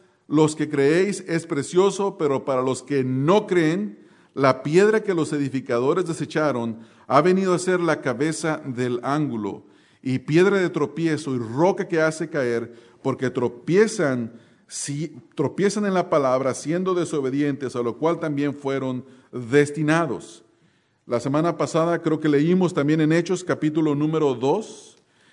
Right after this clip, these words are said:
en el primer mensaje que Pedro está predicando, vers-, eh, capítulo dos, versículo veintidós. Mira lo que dice, dice, "Varones israelitas,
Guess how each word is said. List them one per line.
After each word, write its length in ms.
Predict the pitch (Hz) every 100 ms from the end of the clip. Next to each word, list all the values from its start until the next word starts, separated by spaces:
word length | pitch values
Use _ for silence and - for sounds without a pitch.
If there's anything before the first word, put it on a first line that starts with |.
| _
en 140 | 131 143
el 80 | 135
primer 320 | 147 143 180
mensaje 640 | 185 165 170 175 202 180
que 140 | 180 135
Pedro 720 | 147 156 175 202 214 - - - - _
está 580 | - 127 - 160 175 170
predicando, 800 | 156 135 113 151 165 190 208 160
vers-, 260 | 131 - - -
eh, 260 | 127 117
capítulo 520 | 120 123 151 156 156 117
dos, 340 | 139 180 165
versículo 460 | 156 - 156 165 147
veintidós. 640 | 139 123 131 185 214 - - _ _ _ _
Mira 200 | 127 151
lo 140 | 165 160
que 100 | 156
dice, 320 | 190 196 143
dice, 240 | 127 -
"Varones 500 | 123 120 139 190 208
israelitas, 880 | 170 143 139 135 208 208 226 220 -